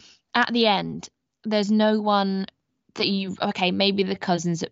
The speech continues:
a bit sketchy, but there's no one you really dislike because you feel like you, you kind of understand every, everyone's perspective and you kind of empathise with each character individually, which I think is such an amazing thing to do with a narrative like that.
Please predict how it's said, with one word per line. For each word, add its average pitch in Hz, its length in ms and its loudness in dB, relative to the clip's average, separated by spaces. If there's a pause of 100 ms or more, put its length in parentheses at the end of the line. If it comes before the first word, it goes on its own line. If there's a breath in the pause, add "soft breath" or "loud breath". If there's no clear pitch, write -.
(120)
a - 60 0
bit - 180 -2
sketchy, - 420 -2
but - 60 -6
there's 202 160 0
no 220 200 6
one 233 180 4
you 208 140 0
really 196 260 2
dislike 185 580 0
because 180 320 -4
you 185 100 0
feel 175 300 4
like 165 480 2 (800 loud breath)
you, 202 300 4 (100)
you 202 120 -2
kind 190 200 2
of 196 60 -2
understand 196 680 2
every, 190 220 -2 (100)
everyone's 190 380 0
perspective 214 800 -2 (220)
and 196 160 0
you 190 120 2
kind 185 280 0
of - 20 -10 (120)
empathise 180 560 -2
with 175 80 -8
each - 240 -4
character - 400 -2
individually, 180 580 -2
which 156 160 -4
I 180 60 0
think 180 220 0
is 170 80 -4
such - 440 0
an 190 160 0
amazing 180 540 2
thing 170 220 0
to 170 100 -8
do 175 220 4
with 160 180 0 (120)
a 175 60 0
narrative 175 500 2
like 76 280 -4
that. - 300 -6